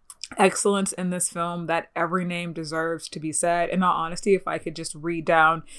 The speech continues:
the entire I M D B cast and crew list, I probably would. Um, but you can Google that yourself. So, uh, if you want to keep talking about this, how awesome Jingle Jangle is, what you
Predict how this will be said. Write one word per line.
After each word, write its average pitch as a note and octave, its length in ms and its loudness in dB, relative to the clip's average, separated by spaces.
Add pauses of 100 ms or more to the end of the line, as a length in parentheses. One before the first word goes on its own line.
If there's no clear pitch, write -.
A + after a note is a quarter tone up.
(140)
the F#3 100 10
entire E3+ 480 6
I E3 160 0
M E3 140 -4
D E3 140 -4
B E3 200 -8
cast E3 380 2
and D3+ 120 -12
crew F3+ 300 -6
list, F#3+ 360 -4
I D#3 240 0
probably D#3 680 -6
would. D#3+ 480 0 (580)
Um, E3+ 500 0 (340)
but F3+ 180 8
you G3+ 140 2
can G3 220 0
Google G3 260 2
that E3 200 2
yourself. - 560 -8 (340)
So, - 400 6 (600)
uh, F3 180 8
if E3 100 0
you G3+ 120 2
want A3 220 6
to B3+ 100 4
keep B3+ 200 -2
talking B3+ 360 4
about A#3 360 0
this, A3+ 300 0
how F#3 300 4
awesome F#3+ 280 2
Jingle G3+ 280 -4
Jangle F#3 400 -6
is, F3+ 260 -2
what G3 360 6
you G3 500 -2